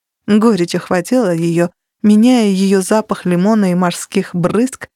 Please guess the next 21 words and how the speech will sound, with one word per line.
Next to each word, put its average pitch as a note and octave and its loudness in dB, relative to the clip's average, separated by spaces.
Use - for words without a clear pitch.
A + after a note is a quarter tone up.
на C4+ 2
что-то A#3+ -2
более G#3 0
жёсткое. - -6
«Почему? D4+ 0
Тебе A#3 2
было A3+ 2
забавно B3+ 0
наблюдать G#3 0
за G3+ 2
тем, C4 -4
как A3+ -6
я G#3 0
пытаюсь A#3+ -4
убежать?» A#3 -2
На A3 2
самом D4 2
деле B3 2
он C4 4
был B3 2
удивлён, A#3 0